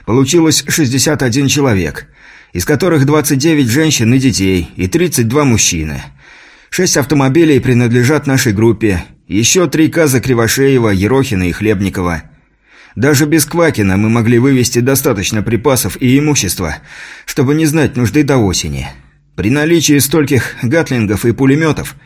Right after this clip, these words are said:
да и другой снаряги, минимум защитников без труда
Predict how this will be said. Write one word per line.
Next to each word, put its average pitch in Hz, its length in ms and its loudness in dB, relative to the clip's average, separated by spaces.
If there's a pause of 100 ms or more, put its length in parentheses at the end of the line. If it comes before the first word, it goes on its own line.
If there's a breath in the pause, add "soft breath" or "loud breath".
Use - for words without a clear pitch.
(240 soft breath)
да 98 80 -2
и 113 80 2
другой 139 320 2
снаряги, 117 680 0
минимум 127 440 0
защитников 123 640 0
без 135 160 2
труда 143 460 0